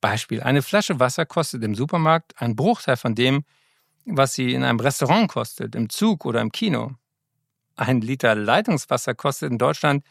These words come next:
fast nichts, aber der gleiche Liter Wasser wird unfassbar wertvoll, wenn es die einzige Reserve ist, die es auf einem gestrandeten Schiff oder in der Wüste noch gibt.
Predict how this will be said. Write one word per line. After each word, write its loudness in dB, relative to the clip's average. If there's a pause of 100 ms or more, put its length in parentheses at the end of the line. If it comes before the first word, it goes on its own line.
(140)
fast -4
nichts, 0
aber -4
der 2
gleiche 0
Liter 0
Wasser 0
wird -4
unfassbar 2
wertvoll, 2 (480)
wenn 2
es -2
die -14
einzige 2
Reserve 2
ist, -6
die -2
es -4
auf -8
einem -2
gestrandeten 2
Schiff 2
oder 2
in 0
der 2
Wüste 0
noch 0
gibt. -12